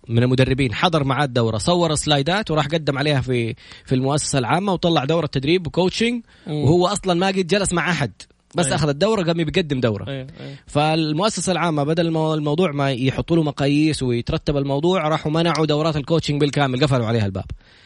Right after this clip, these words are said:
Speaker 1: وعلى قولك المنع، يعني زي الجوالات الأول لما الكاميرا ما تدخل ويكسروا الكاميرات وما أدري مين، ومنعوا التعليم ال-، يعني إيش نقول، مراحل اللي كان سواقة النساء، تعليم النساء، وقبلها أشياء كثيرة اتمنعت. بعدين ده علم يا ناس، كيف ممكن،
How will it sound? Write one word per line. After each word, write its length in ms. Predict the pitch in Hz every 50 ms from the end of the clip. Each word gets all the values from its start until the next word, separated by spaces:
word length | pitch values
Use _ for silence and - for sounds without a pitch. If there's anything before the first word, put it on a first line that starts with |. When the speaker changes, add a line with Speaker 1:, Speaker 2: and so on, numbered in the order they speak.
| - - _
Speaker 1:
وعلى 160 | 110 110 120
قولك 300 | 120 127 143 139 135 -
المنع، 340 | 127 123 131 143 143 139 139
يعني 220 | 127 113 110 117 110
زي 160 | 113 127 131
الجوالات 720 | 127 123 120 113 107 110 104 123 120 123 131 135 131 -
الأول 300 | 123 120 127 123 120 120
لما 80 | 117 113
الكاميرا 320 | - - 139 131 127 127
ما 100 | 123 123
تدخل 360 | - 151 131 - - - 127
ويكسروا 400 | 120 117 - 131 - - - 117
الكاميرات 460 | 110 - 127 117 127 139 139 139 131 131
وما 80 | 123
أدري 160 | 120 117 117
مين، 240 | 120 131 143 143 139
ومنعوا 500 | 139 135 135 143 143 135 117 123 123 120 110 - - - - - -
التعليم 500 | 120 - - 110 101 110 123 139 131 131
ال-، 240 | 123 120 120 120 117 110 107 107 104 107 104 104 101 101
يعني 440 | 117 107 104 110 110 - - - 208
إيش 200 | 202 - - -
نقول، 420 | 262 302 294 277 285 294 294 285 269
مراحل 480 | 262 262 269 277 240 - 233 214 196
اللي 100 | 190 190
كان 240 | 175 220 214 208 196 - - - - - -
سواقة 320 | - - 185 190 185 165 - 170
النساء، 680 | 151 143 143 131 - 180 185 185 180 180 175 160 143 147
تعليم 340 | - 131 139 175 208 196
النساء، 640 | 175 160 151 135 - - 175 185 185 180 175 160 180
وقبلها 380 | 220 294 381 359 302 233 220 214
أشياء 200 | 196 - 269 254
كثيرة 280 | - 226 - 269 254
اتمنعت. 440 | 226 - 208 202 202 202 185 202 -
بعدين 360 | 190 196 196 220 240 233 226 - - _ _ _ _ _ _ - -
ده 120 | 220 247
علم 420 | 240 220 180 202 240 240 208 156
يا 100 | 127 107
ناس، 480 | 107 120 113 98 95 - - - - - -
كيف 340 | - 208 226 247 240 - 180
ممكن، 440 | 180 196 202 - - 165 156 147